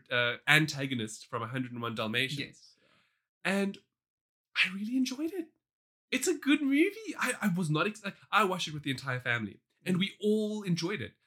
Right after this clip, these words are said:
Speaker 1: this was before the internet decided to die.
Speaker 2: Yeah, yeah,
Speaker 1: So,
Speaker 2: yeah. <laughs> Naturally.
Speaker 1: um, <laughs> it's, it's good because what I liked most about it is,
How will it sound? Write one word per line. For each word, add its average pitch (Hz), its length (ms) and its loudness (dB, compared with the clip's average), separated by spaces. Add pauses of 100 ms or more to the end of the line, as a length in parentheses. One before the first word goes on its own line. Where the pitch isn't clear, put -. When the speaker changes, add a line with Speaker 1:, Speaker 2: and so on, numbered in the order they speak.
(120)
Speaker 1:
this 135 100 -8
was 127 80 -8
before 123 280 -10
the 113 120 -8
internet 110 340 -8
decided 101 400 -14
to - 100 -20
die. 95 280 -8
Speaker 2:
Yeah, 175 340 6
yeah, 151 180 4
Speaker 1:
So, 180 140 4 (320)
Speaker 2:
yeah. 214 240 2
<laughs> - 40 -6
Naturally. 160 420 2
Speaker 1:
um, 185 220 6 (460)
<laughs> - 460 -20
it's, 214 200 -4 (120)
it's 220 160 -2
good 214 340 -4 (100)
because 214 580 -4 (440)
what 202 180 2
I 311 60 0
liked 190 300 -4
most 131 300 -2
about 120 200 -4
it 110 100 -8
is, 131 180 -10